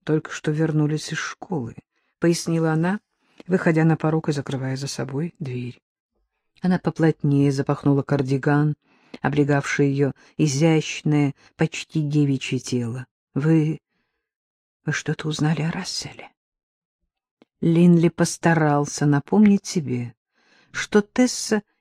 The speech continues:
и не должна интересоваться судьбой дочери. Она отрезала от себя прошлое, произвела ампутацию и ушла, не оглядываясь.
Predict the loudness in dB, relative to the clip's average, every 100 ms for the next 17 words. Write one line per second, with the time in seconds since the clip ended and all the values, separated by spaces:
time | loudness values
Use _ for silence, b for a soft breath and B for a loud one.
0 | _ 8 10 10 6 4 2 2 2 2
1 | 0 -2 -4 -4 -4 -4 -8 -8 -6 -6
2 | -6 -6 -6 -4 -4 -4 -10 -10 -12 _
3 | _ _ _ _ _ _ _ _ _ 0
4 | 4 6 6 4 0 -4 _ _ _ 0
5 | 0 0 2 4 6 4 2 -2 -2 -6
6 | -6 -6 -6 -6 -2 -2 -4 -8 -8 -8
7 | -14 _ _ _ _ _ _ _ -4 0
8 | 2 4 2 0 -4 _ _ _ 4 4
9 | 4 0 -2 -4 -8 -8 -8 -8 -12 _
10 | _ _ _ _ _ -4 -2 -2 -2 -2
11 | -2 -4 -8 -12 -12 -16 -20 _ -20 -18
12 | -20